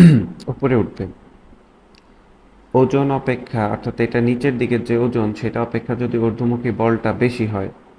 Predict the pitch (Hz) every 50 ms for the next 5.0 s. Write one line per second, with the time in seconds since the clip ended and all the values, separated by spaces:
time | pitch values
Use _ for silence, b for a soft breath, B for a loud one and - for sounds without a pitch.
0 | _ _ - - _ _ _ _ _ _ _ _ _ - 113 110 123 120 117 117
1 | - 120 113 117 117 117 - 120 113 117 120 117 - 120 117 - 127 117 113 113
2 | 113 113 113 110 - - 117 107 - 107 104 117 110 110 113 117 117 - 120 104
3 | - 110 107 107 107 104 107 107 104 98 - 104 107 - - 117 117 - 113 127
4 | 127 123 127 123 120 120 120 120 110 117 120 123 117 117 117 107 - 113 120